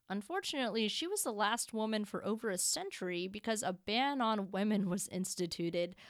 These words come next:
lasting until nineteen forty-five. So get this. So get this, she was the first woman to be invited to observe these experiments at the British Royal Society, and the last, 'cause they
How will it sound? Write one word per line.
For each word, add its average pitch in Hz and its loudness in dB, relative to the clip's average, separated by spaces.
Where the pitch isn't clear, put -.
lasting 262 4
until 226 2
nineteen 269 -2
forty-five. 233 0
So - 2
get 370 4
this. 254 4
So 277 0
get 320 2
this, 277 2
she 277 2
was 262 -2
the 262 0
first 226 0
woman 196 0
to 196 2
be 185 0
invited 180 -2
to 180 -2
observe 180 -2
these 196 2
experiments 180 -2
at 185 -6
the 185 -2
British 185 -2
Royal 190 0
Society, 208 0
and 208 0
the 202 2
last, 277 0
'cause 254 0
they 240 6